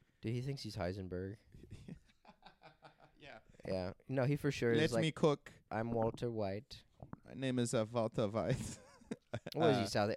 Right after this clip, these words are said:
Speaker 2: he's out,
Speaker 1: Yeah,
Speaker 2: South
Speaker 1: Walter White.
Speaker 2: Hey, what's up? The,
Speaker 1: Yes,
Speaker 2: he's
Speaker 1: Walter
Speaker 2: right.
Speaker 1: White.
Speaker 2: South Af-
Speaker 1: I look to make methamphetamines.
Speaker 2: What, what the fuck does South Africans <laughs> sound like?
Speaker 1: There's just a lot of, like, white dialects that are, like, fucking
Speaker 2: Yeah.
Speaker 1: stupid. 'Cause it's like, the, where English goes wrong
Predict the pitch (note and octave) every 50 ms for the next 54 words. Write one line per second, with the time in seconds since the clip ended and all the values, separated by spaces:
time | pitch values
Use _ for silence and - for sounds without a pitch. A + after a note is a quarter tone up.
0 | - - - B2 A#2 B2 A2 A2 A#2 B2+ C3+ C#3+ C#3+ C3 B2+ C#3 D3 A2+ - F3+
1 | D3+ B2 A2 G#2+ G2+ G#2 A2 C3+ F3 - - - - C3 D#3 E3 C3+ B2 D#3 F3+
2 | - G3+ F#3+ F3+ - - - - - F#2+ - - - _ _ _ _ - - G#2
3 | A2+ C3+ C#3+ A#2+ A2+ - A#2 A2+ A#2 A#2 A2+ G#2+ A#2 C3+ D3+ A#2 G#2 G2+ G2 G#2+
4 | A#2 C#3+ - - A2 A2 A#2+ - A#2 A#2 A#2+ - - - - G#2+ B2 C#3 C#3+ -
5 | - - - - - - E2+ G#2+ A2 A2 - - A2 G#2+ - A2+ G#2+ - - A2
6 | A2 C#3+ C3+ B2+ G#2+ G2 A2 D3 - - - D#3+ F#3+ G4+ - _ - A2+ G2 -
7 | - _ - - D3 D3 - - A#2+ A2+ A2 - A2 G#2 G2+ G2 F#2+ F2+ - -
8 | D#2 F2+ F2+ A2 - - C3 F#2+ - - D#3+ - - - - - D#3+ G3 C#4 C#4+
9 | - F4 E4 F3 C3 A2+ A#2 C3 C3+ B2 A#2+ A#2+ A#2 G2 F#2+ F#2+ F#2+ F#2+ G2 F2+
10 | F2+ - F#2 F2+ F2+ F#2 F#2 F#2 F#2 F2+ - - - F2+ F2+ F2+ F2+ F2+ E2+ E2+
11 | - - - F2+ F2+ F2 - F#2 E2+ D#2+ E2 D#2 D2+ C#2 - G#2 G2 F#2 F2 E2
12 | E2+ F2+ F#2 - - - - - - - D3+ D3+ E3 D3+ - F3+ D#3+ D3+ - -
13 | - - A#2 C#3 - - - - D#3 C#3 C#3 B2+ C#3 E3 G3 A3+ - - B2 C#3
14 | D3+ C#3+ C#3 D#3 C#3 - - C3 B2 A#2+ G#2+ F#2+ F#2+ F#2+ F#2+ G2+ G2+ G#2+ A#2+ C3+
15 | C3+